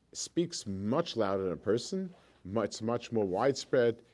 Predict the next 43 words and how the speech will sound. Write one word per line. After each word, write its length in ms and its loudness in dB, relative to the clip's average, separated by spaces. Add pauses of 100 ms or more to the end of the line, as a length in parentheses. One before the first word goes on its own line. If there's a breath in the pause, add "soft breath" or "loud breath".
(120 soft breath)
You 120 -8
could 160 -4
hear 200 6
it 120 2
much 260 -4
better, 240 4
and 100 -4
so 180 -2
it's, 160 -12
and, 520 -8
and, 280 -8 (100)
and, 240 -10
you 80 -6
know, 220 -2 (320 soft breath)
it, 180 -12
it's, 300 -8
it's 200 -10
way 220 6
better. 320 -2 (800 soft breath)
But 120 6
the 80 4
loudspeaker 600 0
doesn't 400 0
speak 480 -6 (180)
until 180 0
a 40 -2
person 320 2
speaks, 640 -12 (840 soft breath)
except 240 0
for, 580 0
uh, 240 -2
static 520 -4
or 40 -12
something. 420 -10
But, 220 -6
but, 260 -2
but, 280 0
but 180 -2
it 140 -4
doesn't 180 4
say 80 0
any 120 2
words. 520 2